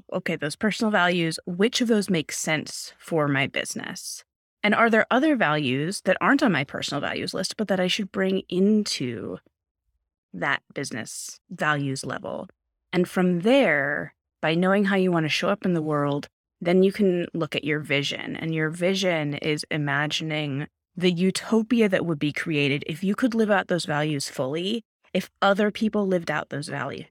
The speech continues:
values fully, what is that world going to look like? And then we get to our mission. And that's where people usually start, is with their mission. But I believe that your mission is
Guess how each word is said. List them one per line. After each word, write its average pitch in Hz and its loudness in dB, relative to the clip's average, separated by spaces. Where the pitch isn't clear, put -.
values 151 0
fully, 160 -2
what 160 -2
is 202 0
that 160 0
world 156 -8
going - -8
to - -8
look - -14
like? - -12
And 196 6
then 233 8
we 262 8
get 254 6
to 277 2
our 269 6
mission. - 2
And 196 6
that's 277 4
where 403 6
people 254 4
usually 185 2
start, - -6
is 180 -4
with 185 0
their 156 0
mission. - -6
But 180 4
I 220 4
believe 220 4
that 170 0
your 170 0
mission 151 0
is 165 0